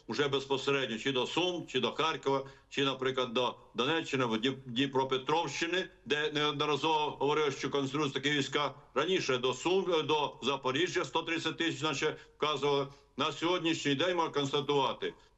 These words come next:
Росія намагається штурмувати по десяти оперативних напрямках, не стратегічних, підтягуючи туди відповідні резерви.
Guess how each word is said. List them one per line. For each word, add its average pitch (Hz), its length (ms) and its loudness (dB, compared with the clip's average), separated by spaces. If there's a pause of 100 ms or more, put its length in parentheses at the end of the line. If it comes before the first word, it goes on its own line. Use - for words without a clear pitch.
(120)
Росія 170 580 2
намагається 160 600 0
штурмувати 147 680 2
по 131 140 0
десяти 139 480 0
оперативних 139 800 0
напрямках, 98 640 -2
не 143 140 0
стратегічних, 135 720 0 (380)
підтягуючи 156 680 0
туди 131 240 2 (320)
відповідні 139 420 0
резерви. 127 540 0